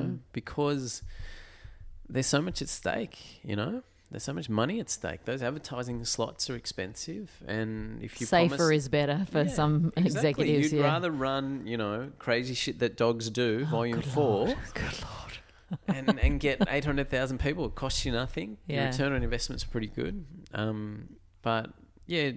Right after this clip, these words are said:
Speaker 2: I, full credit to Channel ten. They really do sort of stick with stuff
Speaker 1: Mm.
Speaker 2: in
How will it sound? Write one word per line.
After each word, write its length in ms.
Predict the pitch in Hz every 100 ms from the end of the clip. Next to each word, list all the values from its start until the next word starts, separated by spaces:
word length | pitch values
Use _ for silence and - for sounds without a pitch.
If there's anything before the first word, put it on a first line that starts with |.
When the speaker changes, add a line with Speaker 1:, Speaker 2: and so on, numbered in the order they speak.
| -
Speaker 2:
I, 200 | 113 127
full 260 | 123 - 151
credit 340 | - 104 113
to 100 | -
Channel 240 | - 90 92
ten. 240 | - 98
They 100 | 117
really 240 | 117 120
do 380 | 104 95 92 98
sort 160 | - 101
of 80 | -
stick 320 | - 92 -
with 120 | -
stuff 320 | - - - -
Speaker 1:
Mm. 520 | 139 135 131 127 131
Speaker 2:
in 140 | 104